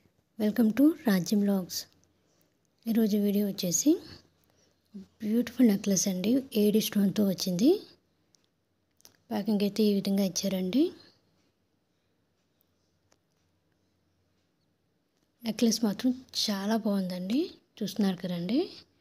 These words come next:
టోటల్ అంతా కూడా ఏడీ స్టోన్స్ అండి, సూపర్గా ఉన్నాయి. ఫినిషింగ్ కూడా చాలా బాగుంది. నేను బ్లూ కలర్ అయితే తీసుకున్నాను. ఇందులో చాలా కలర్స్ అయితే ఉన్నాయండి. బ్లూ వైట్ కాంబినేషన్ బాగుంటుందని ఈ కలర్ తీసుకున్నాను.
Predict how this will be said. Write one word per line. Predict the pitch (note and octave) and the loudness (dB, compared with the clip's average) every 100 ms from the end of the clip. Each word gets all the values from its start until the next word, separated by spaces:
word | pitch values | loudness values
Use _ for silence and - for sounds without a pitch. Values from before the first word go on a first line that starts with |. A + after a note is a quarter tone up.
| _ _ _ _ _ _ - | _ _ _ _ _ _ -8
టోటల్ | G#3+ A3 G#3+ | -6 -2 -2
అంతా | G#3+ G#3+ | -2 -2
కూడా | A#3 A3 G3 | 0 0 0
ఏడీ | A3 - | 0 0
స్టోన్స్ | G#3 F#3+ G3 | -2 -2 -2
అండి, | F#3 G#3 D4 - | -2 -2 -4 -4
సూపర్గా | G#3+ G#3 G#3+ A3 G3+ | -6 -4 -4 -2 -2
ఉన్నాయి. | F#3 F#3+ A#3+ D4+ - | -4 -4 -6 -6 -6
ఫినిషింగ్ | G#3 G#3 G3+ A3 A3+ | -2 -2 0 -2 0
కూడా | A3 - - | -2 -2 -2
చాలా | F#3+ F3+ G#3+ G#3+ | -2 -2 0 2
బాగుంది. | G#3+ F#3+ F3+ C4 F#4 - _ _ _ _ _ _ _ _ _ _ _ _ - | 2 0 0 -2 -2 -8 _ _ _ _ _ _ _ _ _ _ _ _ -8
నేను | G#3+ F#3 | -6 -2
బ్లూ | G#3 G#3 | -2 2
కలర్ | A3+ A3 A3 | 2 2 0
అయితే | A3 | -2
తీసుకున్నాను. | G#3+ - G#3 B3 | -2 -2 2 4
ఇందులో | G#3 G#3+ G#3+ - A3+ | 4 2 -2 -2 0
చాలా | G#3 A3 A3 | 0 0 0
కలర్స్ | F#3+ G3 - | 0 0 0
అయితే | A3 G#3+ G3 | 0 0 -2
ఉన్నాయండి. | F#3 F#3 F3 A#3+ F4 - _ _ _ _ _ _ _ _ A3+ F#3+ | -2 -6 -2 -2 -4 -8 _ _ _ _ _ _ _ _ -10 -2
బ్లూ | G3+ A3+ A3 | 4 6 6
వైట్ | A3 A3 | 4 2
కాంబినేషన్ | G#3 G3+ G#3 G#3 G#3+ | 0 2 2 2 2
బాగుంటుందని | F#3+ F#3+ F#3+ G3 A3+ B3+ | 2 0 0 2 4 4
ఈ | G3+ | 2
కలర్ | F#3+ G3 G3 | 0 -2 -2
తీసుకున్నాను. | F#3 - F#3+ F3+ G3 | -4 -4 -4 -2 0